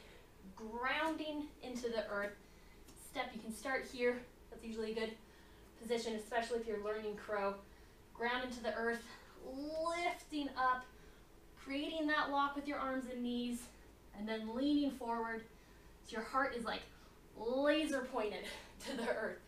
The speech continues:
So that lean is what's gonna help you lift up off of your toes. And then again, you can come back into Malasana to stretch, magic wrist clear, and keep practicing it.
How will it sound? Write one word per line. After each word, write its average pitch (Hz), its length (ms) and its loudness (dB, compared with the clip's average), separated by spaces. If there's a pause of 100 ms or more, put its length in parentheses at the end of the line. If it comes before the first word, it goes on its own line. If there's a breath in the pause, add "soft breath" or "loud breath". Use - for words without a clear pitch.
(460 loud breath)
So 240 140 -8
that 220 260 0
lean 294 440 2
is 240 120 0
what's 233 140 -6
gonna 240 120 -8
help 233 260 -8
you 208 80 -8 (200)
lift 262 340 -2 (260)
up 226 180 -4
off 202 240 0
of 196 120 -10
your 190 120 -10
toes. - 460 -10 (840 loud breath)
And 185 80 -8
then 185 100 -4
again, 202 240 0
you 202 60 -2
can 196 120 -6
come 196 160 -6
back 185 220 -2
into 196 160 -6
Malasana 226 500 2
to 220 140 0
stretch, 302 680 -2 (600)
magic 202 360 0
wrist 302 300 -2
clear, 294 380 0 (1000 loud breath)
and 247 100 -8
keep 311 180 4
practicing 330 500 6
it. 339 160 4